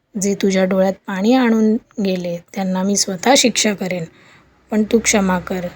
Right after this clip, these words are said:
कारण तू माझा भक्त आहेस. मी तुला भरभरून देणार आहे, चांगलं आरोग्य देणार आहे, मानसिक शांतता देणार आहे, आयुष्यात प्रगती भरपूर देणार आहे आणि खरी माणसंसुद्धा. जर तू चुकीच्या वाटेवर गेलास,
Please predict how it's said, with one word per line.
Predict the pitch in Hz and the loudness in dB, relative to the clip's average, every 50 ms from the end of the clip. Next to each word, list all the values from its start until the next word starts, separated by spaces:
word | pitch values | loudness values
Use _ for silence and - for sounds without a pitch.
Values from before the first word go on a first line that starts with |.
| - - - _ - | -16 -20 -20 _ -6
कारण | - 214 208 208 208 | -2 -2 0 0 0
तू | 208 - 240 | 0 2 2
माझा | 240 226 190 175 175 185 220 247 | 4 4 2 2 2 4 6 6
भक्त | 233 247 240 - - - | 6 6 4 2 0 0
आहेस. | 240 226 190 170 165 156 165 - - - - - - _ _ _ _ _ _ _ _ _ _ _ | 2 2 2 0 -2 -2 0 2 2 2 2 0 -4 _ _ _ _ _ _ _ _ _ _ _
मी | - 190 202 | -6 -6 -2
तुला | - 220 202 208 202 | 0 2 4 4 4
भरभरून | 190 185 190 190 170 - 208 208 240 285 311 330 320 311 | 4 4 2 2 2 2 4 6 6 6 6 6 4 4
देणार | 269 226 208 202 196 190 | 4 4 4 4 2 2
आहे, | 175 180 190 196 180 175 165 - - - - - - - - - - - | 0 0 -2 -4 -6 -8 -12 -14 -18 -18 -18 -16 -16 -14 -14 -14 -4 -2
चांगलं | - - 185 185 190 196 220 | 0 2 2 2 2 2 2
आरोग्य | 214 196 180 180 190 196 202 208 226 226 | 2 0 0 0 0 0 2 4 4 4
देणार | 208 202 190 185 185 180 180 | 4 4 2 0 0 -2 -4
आहे, | 180 165 165 175 175 175 - _ _ _ _ | -4 -4 -4 -6 -8 -10 -12 _ _ _ _
मानसिक | 208 190 185 185 180 - - 196 190 | -10 -8 -6 -4 -4 -4 -4 -4 -4
शांतता | - - 196 175 170 170 - 202 190 - 226 | -4 -4 -2 -4 -4 -6 -6 -6 0 2 2
देणार | 233 214 202 190 180 180 180 | 4 4 2 2 0 -2 -2
आहे, | 185 170 175 175 175 - _ _ _ _ _ _ _ _ - | -4 -4 -4 -6 -8 -10 _ _ _ _ _ _ _ _ -14
आयुष्यात | 196 180 185 190 180 - - - 185 180 - _ | -8 -4 -4 -4 -2 -2 -4 -4 -6 -8 -10 _
प्रगती | - 180 180 180 185 180 - 202 | -12 -10 -2 -2 -2 -2 -2 -4
भरपूर | 202 190 175 170 165 - - 226 254 | -2 -2 -2 -2 -4 2 4 4 6
देणार | 247 240 214 196 190 185 180 | 6 4 2 2 0 -2 -2
आहे | 180 180 175 170 180 - - - - - 214 | -4 -4 -6 -8 -10 -12 -16 -20 -20 -12 -8
आणि | 185 180 185 185 | -6 -6 -6 -6
खरी | - - 202 190 208 | -6 -4 -2 2 2
माणसंसुद्धा. | 214 208 190 180 175 180 - - 240 - - 175 165 160 147 147 - - _ _ _ _ _ _ _ _ _ _ _ _ _ _ 247 220 | 4 4 2 2 0 0 2 4 4 4 2 0 -2 -4 -8 -10 -12 -18 _ _ _ _ _ _ _ _ _ _ _ _ _ _ 2 4
जर | 247 294 320 302 - | 4 4 4 2 -2
तू | - 339 | -4 -4
चुकीच्या | 285 - 254 208 - 226 202 - 233 220 | 0 0 0 0 0 -2 -2 0 -2 -2
वाटेवर | 202 190 180 170 - 190 190 190 190 | -2 -2 -4 -4 -4 -4 -2 -2 0
गेलास, | 185 208 233 233 214 190 180 170 165 - - | 4 4 6 6 4 2 0 -2 -2 -2 -2